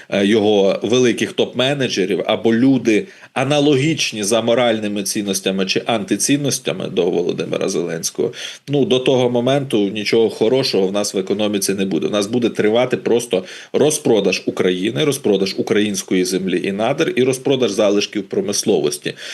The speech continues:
Причому це все буде подаватися під виглядом реформи, коли, е,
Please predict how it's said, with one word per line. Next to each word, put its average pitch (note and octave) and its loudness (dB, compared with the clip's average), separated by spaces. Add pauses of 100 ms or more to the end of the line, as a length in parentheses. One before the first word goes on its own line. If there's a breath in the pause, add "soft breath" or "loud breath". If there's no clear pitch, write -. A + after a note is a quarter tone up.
(160 loud breath)
Причому A#2+ 2
це C3 2
все B2+ 0
буде A#2 2
подаватися A#2 0
під A#2 -4
виглядом A2+ 2
реформи, G#2+ 0 (400 loud breath)
коли, A#2+ 2
е, F#2+ -2